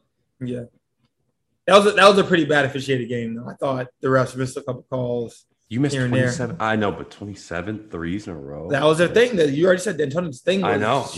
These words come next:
Speaker 1: shoot
Speaker 2: I
Speaker 1: 'em,
Speaker 2: know.
Speaker 1: shoot
Speaker 2: I'm just
Speaker 1: threes.
Speaker 2: saying. I remember, I remember watching that and actually being like, "I think I hate basketball now."
Speaker 1: I mean, it's crazy that the Jazz played the Rockets and they guarded James Harden from behind 'cause they
Speaker 2: Yeah.
Speaker 1: didn't want him to shoot the step back.
Speaker 2: I was
Speaker 1: Like,
Speaker 2: lit-, I was
Speaker 1: why
Speaker 2: literally
Speaker 1: would,
Speaker 2: thinking,
Speaker 1: like, the, the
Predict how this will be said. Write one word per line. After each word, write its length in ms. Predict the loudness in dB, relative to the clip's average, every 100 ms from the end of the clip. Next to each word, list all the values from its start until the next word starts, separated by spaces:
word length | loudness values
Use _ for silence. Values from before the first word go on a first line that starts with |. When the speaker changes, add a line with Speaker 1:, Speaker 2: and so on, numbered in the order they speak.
| 2
Speaker 1:
shoot 60 | 4
Speaker 2:
I 80 | 4
Speaker 1:
'em, 80 |
Speaker 2:
know. 120 | 4 2
Speaker 1:
shoot 40 |
Speaker 2:
I'm 100 | 2
just 60 | 2
Speaker 1:
threes. 100 | 2
Speaker 2:
saying. 140 | 2 0
I 60 |
remember, 320 | -2 -2 -4 -4
I 40 |
remember 260 | -4 -2 0
watching 380 | 0 -2 -2 -6
that 220 | -6 -8
and 220 | -10 -12 -12 -8
actually 420 | -8 -6 -8 -8
being 180 | -8 -10
like, 180 | -10 -6
"I 200 | -6 -6 -10
think 160 | -10 -8
I 120 | -8
hate 220 | -8 -6
basketball 500 | -4 -4 -8 -16 -18
now." 180 | -20 -20 _ _ _ _ -4
Speaker 1:
I 80 |
mean, 100 | 0
it's 120 | 0 0
crazy 340 | 2 2 2
that 160 | 0 2
the 100 | 0
Jazz 500 | 2 4 4 2 -6 -2
played 160 | 0
the 60 | 0
Rockets 440 | -2 -4 -4 -8 -6
and 80 | -6
they 100 | -2
guarded 340 | 2 2 2
James 220 | -2 -2
Harden 240 | -2 -6 -6
from 160 | -8
behind 500 | -8 -6 -6 -6 -8 -16 _ _ _ _ _
'cause 100 | -4
they 60 | -2
Speaker 2:
Yeah. 40 | 0
Speaker 1:
didn't 200 | 0 0
want 140 | 0
him 60 | 0
to 60 | -4
shoot 200 | -6 -8
the 60 |
step 220 | -2 0
back. 120 | 0 2
Speaker 2:
I 160 | 2
was 100 | 4
Speaker 1:
Like, 80 | 8 10
Speaker 2:
lit-, 80 | 10
I 40 |
was 60 | 10
Speaker 1:
why 80 | 8
Speaker 2:
literally 240 | 8 4 4
Speaker 1:
would, 140 | 4
Speaker 2:
thinking, 180 | 4 4
Speaker 1:
like, 0 |
the, 60 |
the 1040 | 0 -4 -20 _ -20 -20 _ -20 -20 -20